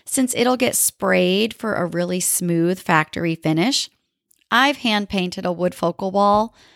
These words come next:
and I'll be honest, I've since regretted it. But as we redo parts of our home, uh, starting in the next month or two, I'll actually get it repainted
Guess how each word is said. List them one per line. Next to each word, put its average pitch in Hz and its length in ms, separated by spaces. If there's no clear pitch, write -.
and 220 140
I'll 208 140
be 202 140
honest, 180 340
I've 185 160
since - 440
regretted 151 440
it. 113 180
But 220 320
as 214 340
we 220 220
redo 190 640
parts 180 280
of 185 80
our 175 140
home, 175 560
uh, 170 220
starting 170 440
in 175 100
the 175 60
next 170 260
month 165 220
or 226 100
two, 294 380
I'll 220 160
actually 202 360
get 190 180
it - 120
repainted 170 800